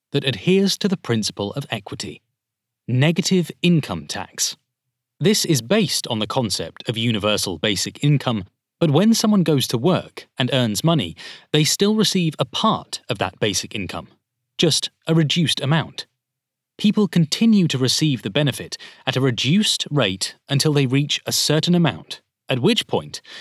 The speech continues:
the basic income would no longer have a measurable impact on their life or their motivation to keep working.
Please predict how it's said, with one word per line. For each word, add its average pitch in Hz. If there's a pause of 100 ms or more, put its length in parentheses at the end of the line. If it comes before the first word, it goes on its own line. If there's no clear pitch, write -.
(140)
the 143
basic 202
income 139
would 160
no 180
longer 180
have 156
a 170
measurable 170
impact -
on 113
their 92
life 95 (440)
or - (140)
their 127
motivation 120
to 143
keep 101
working. 151